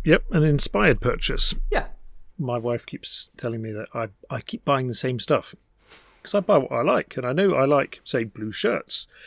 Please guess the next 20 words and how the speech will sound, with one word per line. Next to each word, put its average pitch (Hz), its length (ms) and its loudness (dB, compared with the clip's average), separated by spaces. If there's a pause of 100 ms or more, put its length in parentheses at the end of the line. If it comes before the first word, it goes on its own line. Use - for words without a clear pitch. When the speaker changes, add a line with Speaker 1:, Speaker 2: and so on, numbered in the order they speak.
(100)
Speaker 2:
Yeah. 160 220 0
Speaker 1:
So - 120 -4
how 143 120 2
many 147 140 2
blue 139 220 2
shirts - 380 -2
do 147 100 2
you 113 140 -2
need? 92 320 -8 (140)
<laughs> 110 140 -16
Speaker 2:
Well, 117 260 2 (540)
<laughs> 170 260 4
that's 127 280 0
the 127 160 2
other 143 220 6
end 98 160 -2
of 95 100 -4
it. 92 160 -6 (480)
Um, 104 580 2 (520)
it's, - 440 -6